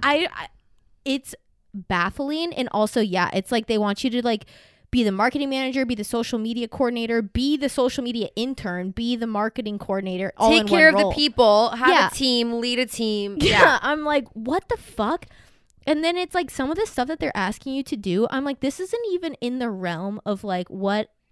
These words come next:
Speaker 1: a major corporation would ask somebody to do."
Speaker 2: Yeah.
Speaker 1: Like, it's just them trying to cut corners, like, on shit. And I'm just like, "This is crazy." But anyways,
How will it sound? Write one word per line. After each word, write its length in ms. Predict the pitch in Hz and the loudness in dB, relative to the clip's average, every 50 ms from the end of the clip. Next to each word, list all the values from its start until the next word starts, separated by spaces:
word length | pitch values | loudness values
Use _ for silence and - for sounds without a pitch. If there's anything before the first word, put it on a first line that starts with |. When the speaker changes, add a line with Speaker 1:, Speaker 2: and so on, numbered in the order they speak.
| _ _ _ _ _ - | _ _ _ _ _ -6
Speaker 1:
a 100 | - 202 | -4 -4
major 400 | 196 196 190 180 175 180 185 196 190 | -4 -4 -4 -4 -6 -6 -6 -8 -10
corporation 600 | - - 196 185 - 185 160 156 180 - - 208 185 | -8 -8 -8 -8 -8 -8 -8 -8 -10 -10 -10 -8 -6
would 120 | 185 185 - - | -6 -6 -6 -10
ask 280 | 170 180 180 - - | -10 -10 -10 -12 -14
somebody 440 | - - - - - - - - - | -16 -14 -14 -12 -12 -12 -12 -14 -18
to 120 | - - | -18 -18
do." 140 | - - 76 - - - _ - | -16 -16 -14 -14 -14 -16 _ -6
Speaker 2:
Yeah. 280 | - 202 190 123 67 - - _ _ _ - | -2 0 0 0 -2 -6 -12 _ _ _ -4
Speaker 1:
Like, 260 | 233 233 214 208 - _ - | 0 0 0 0 -2 _ -2
it's 200 | - 240 - - | -2 -2 -2 -2
just 260 | - - 262 262 - - | -2 0 0 0 0 -2
them 180 | 302 277 277 | -4 -4 -4
trying 220 | - - 269 240 220 | -4 -4 -4 -4 -4
to 60 | 202 | -6
cut 260 | - - 220 - - | -6 -6 -8 -8 -8
corners, 580 | - - - 175 180 190 180 160 147 - - - | -10 -10 -8 -8 -8 -8 -8 -8 -10 -12 -10 -8
like, 200 | 190 185 - - _ - | -8 -8 -8 -12 _ -12
on 220 | 165 165 170 185 | -10 -8 -8 -8
shit. 340 | 185 - - - 113 110 - - | -10 -10 -10 -10 -10 -10 -8 -8
And 120 | 214 214 | -6 -4
I'm 120 | 214 220 | -4 -4
just 120 | 226 226 - | -6 -6 -8
like, 120 | 240 208 | -8 -6
"This 160 | - 202 - | -6 -8 -8
is 120 | 262 254 - | -8 -10 -10
crazy." 420 | - - 285 311 359 311 247 220 | -4 -4 -2 -2 -2 -2 -4 -4
But 180 | 190 196 196 - | -2 -2 -2 -2
anyways, 400 | - 233 226 214 196 185 190 - | -2 -4 -2 -2 -2 -4 -4 -6